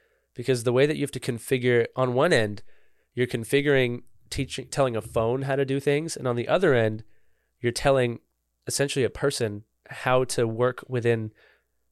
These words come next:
it feels organic, how to work within that line of, of things that are happening. So it's like, um, do this, do this, do this, do this, talk to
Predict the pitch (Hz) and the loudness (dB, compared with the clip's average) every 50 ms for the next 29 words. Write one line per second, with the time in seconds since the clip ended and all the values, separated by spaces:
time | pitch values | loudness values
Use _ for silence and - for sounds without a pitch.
0 | _ - - - - 156 160 165 160 131 131 120 117 120 107 107 101 - - - | _ -8 -8 -4 -2 0 0 0 2 2 0 0 2 2 0 0 0 -4 -8 -14
1 | - _ _ _ _ _ _ - - 131 127 123 117 113 123 127 120 - - 123 | -20 _ _ _ _ _ _ 0 2 4 4 4 4 4 4 4 4 4 2 2
2 | 110 117 113 113 113 110 104 110 113 110 113 113 110 107 104 101 101 - - _ | 4 4 4 4 4 4 4 2 2 2 2 2 2 2 0 0 -2 -6 -14 _
3 | _ _ _ - 107 - - 120 117 110 110 104 113 104 104 104 117 110 107 - | _ _ _ -10 -6 -2 0 2 2 2 0 0 0 0 2 2 2 0 0 0
4 | 101 98 98 101 - - - - 117 113 101 - 117 110 107 104 - _ _ _ | -4 -6 -8 -10 -10 -4 2 2 2 4 4 4 4 2 2 0 -4 _ _ _
5 | _ _ _ _ _ _ _ _ _ _ _ _ _ _ _ - 117 113 110 110 | _ _ _ _ _ _ _ _ _ _ _ _ _ _ _ 0 2 4 4 4
6 | 107 104 104 104 101 101 _ _ _ _ _ _ _ _ _ _ - 143 147 151 | 2 0 -2 -6 -8 -10 _ _ _ _ _ _ _ _ _ _ 2 4 6 6
7 | 156 147 - 143 135 131 139 131 - 127 123 120 127 120 - - 123 117 135 143 | 6 6 4 4 4 4 4 4 4 2 4 4 4 2 2 0 2 4 6 6
8 | 147 - - - - - - - - - 147 139 - - 151 139 131 127 123 - | 6 4 2 -4 -10 -12 -12 -2 2 4 4 4 4 2 2 4 4 2 2 -2